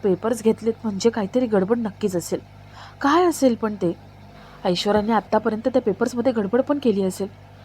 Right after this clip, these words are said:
अरे देवा, आता काय करू?" जानकी धावत तिथून निघत असते आणि तेवढ्यात तिच्या पायाला मगाचा तो खाली ठेवलेला ग्लास लागतो. पाणी सांडलेलं असतं. जानकीला आठवतं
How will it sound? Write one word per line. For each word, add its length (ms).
अरे 160
देवा, 280
आता 160
काय 220
करू?" 280
जानकी 320
धावत 380
तिथून 220
निघत 260
असते 240
आणि 180
तेवढ्यात 260
तिच्या 200
पायाला 440
मगाचा 400
तो 120
खाली 220
ठेवलेला 320
ग्लास 340
लागतो. 320
पाणी 200
सांडलेलं 420
असतं. 200
जानकीला 380
आठवतं 420